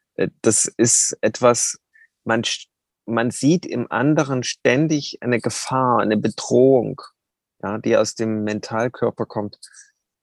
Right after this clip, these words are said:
die interpretiert ist, ja, die angenommen und spekuliert ist, ja. Und das, und da ist immer, da wird sofort die Trennung aufgebaut, die Wand,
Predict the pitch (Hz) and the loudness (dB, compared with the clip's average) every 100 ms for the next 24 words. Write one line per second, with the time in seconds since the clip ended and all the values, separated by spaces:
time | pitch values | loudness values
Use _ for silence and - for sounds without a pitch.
0 | _ _ _ 120 123 127 139 - 123 - | _ _ _ 4 4 2 0 0 -2 -2
1 | - 160 165 - 98 - 107 117 131 117 | 4 6 6 2 -4 -2 0 0 0 0
2 | - 113 147 165 139 120 110 104 - 104 | 2 0 2 0 0 0 -2 -6 -8 -8
3 | 107 - - 139 - 139 120 104 - - | -6 -2 0 0 2 2 4 2 0 -8
4 | - - 107 131 - 107 120 - - _ | -8 -6 -4 -2 -4 0 0 -2 -8 _
5 | _ _ _ _ - - 110 123 131 - | _ _ _ _ -12 -6 2 4 6 4
6 | - - - - 156 151 135 _ _ _ | 0 -4 2 6 6 6 0 _ _ _
7 | _ - 117 127 139 - - - 135 - | _ 0 2 2 0 -6 -10 -2 -2 0
8 | 131 - - - 131 139 123 - 95 - | 0 0 0 2 2 2 -2 0 0 -2
9 | 98 - 95 98 - 110 110 117 127 - | -8 -2 -2 -2 -4 -4 -2 -2 -4 -8